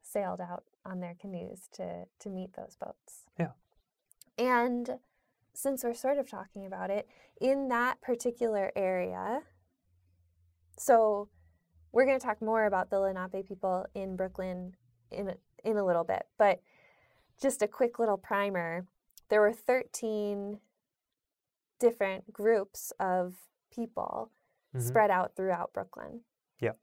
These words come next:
Speaker 1: So they were all Lenape, but split up into different groups.
Speaker 2: Mm-hmm.
Speaker 1: And in that particular area were the Nyack,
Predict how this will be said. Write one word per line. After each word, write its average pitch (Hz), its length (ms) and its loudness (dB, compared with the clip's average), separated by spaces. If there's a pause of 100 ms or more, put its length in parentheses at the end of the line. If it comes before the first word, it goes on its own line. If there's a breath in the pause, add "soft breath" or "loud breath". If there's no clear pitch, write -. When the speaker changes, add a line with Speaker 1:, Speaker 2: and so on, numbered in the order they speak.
Speaker 1:
So 202 420 6
they 214 140 2
were 220 160 2
all 208 460 2 (100)
Lenape, 202 880 0 (100)
but 190 260 2 (1080)
split - 400 2
up 185 220 -2
into 185 360 -6
different 165 520 -8 (1300)
groups. - 480 -6
Speaker 2:
Mm-hmm. 131 140 -2 (540 soft breath)
Speaker 1:
And 208 520 4
in 214 240 0
that 226 260 0
particular 190 560 -4
area 226 400 0
were 185 160 0
the 180 100 0
Nyack, 202 680 -6